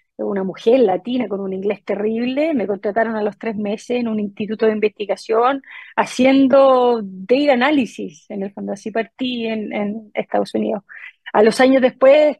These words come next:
quise, bueno, el año que se supone que íbamos, obviamente terminaron siendo veintitrés años, eh, al final yo quise estudiar en Stanford también un doctorado,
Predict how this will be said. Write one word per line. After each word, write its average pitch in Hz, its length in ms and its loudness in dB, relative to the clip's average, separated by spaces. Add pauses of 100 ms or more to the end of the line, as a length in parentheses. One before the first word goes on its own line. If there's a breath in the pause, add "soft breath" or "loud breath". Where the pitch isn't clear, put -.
quise, 214 480 -6
bueno, 190 280 -2
el 208 160 0
año 240 320 0
que 254 80 -12
se 240 140 -14
supone 226 400 -10
que 233 100 -10
íbamos, 220 380 -4
obviamente 208 680 -6 (120)
terminaron 196 380 -2
siendo 202 240 -4
veintitrés 196 480 -6
años, 208 280 -4 (520 loud breath)
eh, 190 420 6
al 196 180 2
final 208 440 -4
yo 247 480 4
quise 240 240 -10
estudiar 208 400 -8
en 202 100 -14
Stanford 208 520 -6
también 202 260 -4
un 196 60 -4
doctorado, 208 840 0